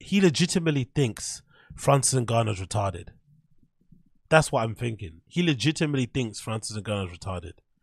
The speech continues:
He thinks because he comes from Africa and he speaks English with a French accent or some shit, that he's a retard. I'm legitimately sure of that. That's what he's kinda coming at. Because this is a negotiation. He has his demands.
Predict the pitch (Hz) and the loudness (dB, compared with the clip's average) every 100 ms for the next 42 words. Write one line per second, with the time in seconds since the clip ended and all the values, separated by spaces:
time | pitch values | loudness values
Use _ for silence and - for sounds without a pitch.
0 | _ _ 110 135 120 117 156 147 - 139 | _ _ -6 -4 -4 -2 -2 0 0 -2
1 | 123 113 120 120 104 95 - _ _ _ | 0 -2 -2 -4 -6 -8 -10 _ _ _
2 | 107 107 - 135 - 123 120 120 110 - | -8 -6 -4 -4 -4 -4 -4 -4 -8 -6
3 | 120 107 107 - 113 101 - 104 - 104 | -6 -6 -6 -6 -6 -6 -8 -8 -8 -8
4 | 95 - _ _ - 110 113 104 101 107 | -10 -12 _ _ -8 -4 -2 -2 -6 -6
5 | 95 82 - - 143 139 113 139 117 110 | -8 -10 -8 2 4 4 2 2 0 -2
6 | 101 110 92 85 78 - _ _ _ _ | -4 -4 -6 -6 -12 -20 _ _ _ _
7 | _ - 143 135 143 117 101 127 104 90 | _ 0 2 2 0 -4 -6 -6 -8 -8
8 | 101 90 87 - _ _ _ _ _ - | -8 -6 -8 -10 _ _ _ _ _ -6
9 | - 135 190 190 180 147 135 185 - 208 | -2 0 2 2 2 2 2 2 4 2
10 | 262 117 - _ _ _ _ _ _ - | 2 -4 -10 _ _ _ _ _ _ 0
11 | 151 160 170 160 170 139 110 131 160 | 4 4 4 2 2 2 2 -2 -8